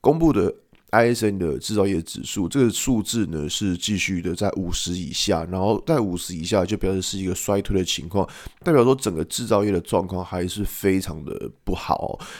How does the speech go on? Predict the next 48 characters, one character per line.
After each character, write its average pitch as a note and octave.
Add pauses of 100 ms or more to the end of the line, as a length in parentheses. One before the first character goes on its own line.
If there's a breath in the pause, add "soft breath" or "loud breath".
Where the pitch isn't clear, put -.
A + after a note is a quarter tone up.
(120)
那 D#3
另 E3
外 D#3+
一 C3
个 A2
就 G2+
是 A2
说， G2+
在 G#2 (120)
昨 D#2+
天 G#2
有 C#2
消 F#2+
息 F2+
传 E2
出 F#2
来， F2
就 F2+
是 -
说 F#2
美 F#2
国 G#2 (200)
联 A2
准 G#2+
会 A2
的 G#2
一 G#2+
些 G#2+
官 G2+
员， G#2 (340 loud breath)
他 B2+
们 A2+
提 F#2+
到 G2
说， F2+
就 G2+
今 C3+
年 B2+
的 F#2+
终 G2+
端 G2
利 G2+
率 F#2+
大 F2+
概 F#2+
都 F#2
会 F2
在， D#2+